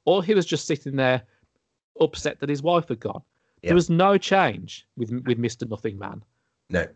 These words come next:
Speaker 1: No change at all.
Speaker 2: Not even by the end of the movie.
Speaker 1: No, and by the end of the movie, again,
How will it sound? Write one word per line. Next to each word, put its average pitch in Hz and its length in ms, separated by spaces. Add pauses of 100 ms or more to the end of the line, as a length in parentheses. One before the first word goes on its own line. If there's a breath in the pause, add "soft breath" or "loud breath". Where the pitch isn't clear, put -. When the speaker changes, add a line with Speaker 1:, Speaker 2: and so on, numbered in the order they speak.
(240)
Speaker 1:
No 226 220
change 127 340
at - 160
all. 107 220 (200)
Speaker 2:
Not 190 120
even 185 200
by 156 140
the 135 140
end 156 140
of 127 60
the 110 60
movie. 80 380 (220)
Speaker 1:
No, 160 100
and 170 140
by 175 100
the 170 100
end 220 120
of 180 40
the 160 60
movie, 139 280
again, 131 360